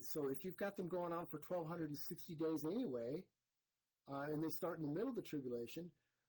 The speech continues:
then that puts them at ascending up into heaven after Jesus has already come back. And they might, what, they're gonna kinda pass us as we return with Christ, uh,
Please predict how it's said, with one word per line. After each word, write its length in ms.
then 200
that 260
puts 160
them 260
at 180
ascending 400
up 140
into 160
heaven 340
after 220
Jesus 340
has 140
already 180
come 160
back. 240
And 100
they 160
might, 200
what, 240
they're 100
gonna 220
kinda 240
pass 300
us 200
as 140
we 80
return 380
with 220
Christ, 380
uh, 240